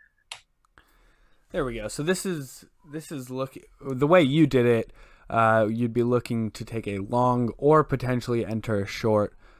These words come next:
So either position, you can kind of get it set up top to bottom, left to right.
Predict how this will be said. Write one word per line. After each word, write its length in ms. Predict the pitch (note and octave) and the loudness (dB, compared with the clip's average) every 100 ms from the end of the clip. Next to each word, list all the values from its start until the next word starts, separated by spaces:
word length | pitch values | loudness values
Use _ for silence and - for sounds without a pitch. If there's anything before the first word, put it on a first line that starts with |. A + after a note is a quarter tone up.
| _ | _
So 180 | - A#2+ | -2 0
either 280 | C3+ F3 C3+ | 2 2 2
position, 680 | B2 A#2 A2 - A2 G#2+ F#2+ | 0 -2 -2 0 -2 -2 -6
you 180 | A2 A2 | -10 -8
can 160 | A2+ | -8
kind 280 | G#2+ A#2 G#2+ | -4 -4 -2
of 460 | G2 F#2+ G2+ - - _ _ _ _ _ - B2+ | -4 -6 -12 -20 -20 _ _ _ _ _ -18 -2
get 180 | C#3 C#3 | 4 4
it 100 | C3+ | 2
set 220 | - B2+ | 0 2
up 240 | A#2 A2 - | 2 0 -4
top 360 | C#3+ C#3 C#3+ | 2 4 2
to 120 | - B2+ | -2 -4
bottom, 720 | A2 A2 A2 A2 G#2+ G#2+ G#2 - - _ - - - - _ _ | 2 2 2 0 -4 -6 -10 -18 -20 _ -20 -20 -20 -20 _ _
left 480 | F#3 - A#2 A2+ - | -20 -8 -6 -6 -8
to 120 | - A2 | -10 -8
right. 420 | G2+ G2+ G2+ | -8 -6 -8